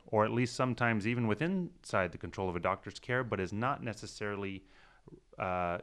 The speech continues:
considered negligent. It doesn't rise to the level of negligence. So going back to micra very quickly, uh, under micra, that category that we talked about earlier,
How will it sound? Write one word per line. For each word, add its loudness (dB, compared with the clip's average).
considered -2
negligent. -4
It -16
doesn't 0
rise 0
to -14
the -10
level -6
of -12
negligence. -14
So 4
going 6
back 4
to -2
micra 2
very 2
quickly, -6
uh, -2
under 4
micra, 2
that 0
category 0
that 0
we -8
talked -2
about 2
earlier, 0